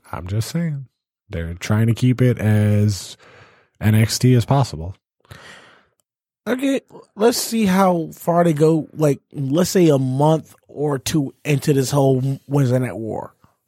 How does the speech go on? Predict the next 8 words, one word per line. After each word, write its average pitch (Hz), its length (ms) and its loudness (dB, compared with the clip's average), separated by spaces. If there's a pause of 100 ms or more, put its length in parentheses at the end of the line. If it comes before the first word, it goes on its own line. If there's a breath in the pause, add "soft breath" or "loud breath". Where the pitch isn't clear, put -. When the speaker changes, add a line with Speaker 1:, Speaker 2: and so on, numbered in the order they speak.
(640)
Speaker 1:
Okay. 104 320 -16 (1200)
Speaker 2:
And 165 260 0
that's 185 320 2
when 160 220 0
I'll 143 220 0
be 143 160 -2
like, 139 360 -4
"Okay, 123 420 -6